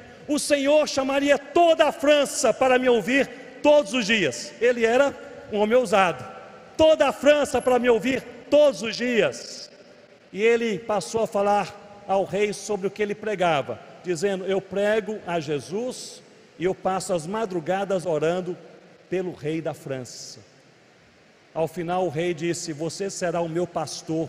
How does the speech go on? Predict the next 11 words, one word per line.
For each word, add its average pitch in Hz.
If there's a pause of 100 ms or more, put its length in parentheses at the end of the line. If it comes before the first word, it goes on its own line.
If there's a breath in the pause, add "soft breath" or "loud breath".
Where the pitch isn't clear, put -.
(100)
pode 170
pregar." 135 (680 soft breath)
E 202
ele 254
continuou 254
a 247
pregar, 233
plantou 262
igrejas, 220 (160)
discipulou 269
pessoas, 262